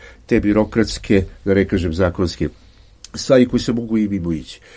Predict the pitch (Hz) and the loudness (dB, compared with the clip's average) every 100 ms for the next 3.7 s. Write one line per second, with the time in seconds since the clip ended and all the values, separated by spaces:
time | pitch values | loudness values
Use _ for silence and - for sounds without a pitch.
0 | - - 131 135 127 135 135 127 135 - | -20 -10 -6 -4 0 2 2 -2 -4 2
1 | 123 117 98 107 104 113 127 - 131 - | 2 4 0 0 0 0 -2 -2 -2 -2
2 | - _ - 95 95 - 92 92 - 95 | -20 _ -8 -6 -4 -6 -8 -8 -8 -6
3 | 95 101 107 110 - 104 101 | -4 -4 -4 -6 -4 -2 0